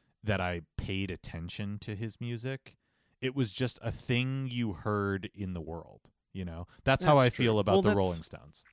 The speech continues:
Speaker 2: that's the Midwest, though. The Midwest was like, "No, music stopped in nineteen eighty-two. We don't,"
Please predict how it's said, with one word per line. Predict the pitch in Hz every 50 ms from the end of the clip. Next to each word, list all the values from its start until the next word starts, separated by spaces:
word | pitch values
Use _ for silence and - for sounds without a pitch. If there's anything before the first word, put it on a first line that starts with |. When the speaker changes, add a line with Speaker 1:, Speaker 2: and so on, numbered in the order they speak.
| _ _ _ _ _ _ _ - _ _ -
Speaker 2:
that's | 165 196 190 - -
the | - 180
Midwest, | 160 143 123 127 120 101 98 - -
though. | 98 87 87
The | 101 123
Midwest | 123 131 135 135 143 135 127 - - -
was | 131 120 -
like, | 120 117 113 -
"No, | 127 180 190 185 180 180 175 170 -
music | - 160 160 165 170 180 170 - 185 -
stopped | - - 170 151 151 143 - -
in | 139 131 127 123
nineteen | 123 123 123 120 - - - 131 127 123 120 120 - -
eighty-two. | 120 113 107 107 98 - _ - - - 123 104 80 71
We | 78 98 110
don't," | 110 113 113 113 110 -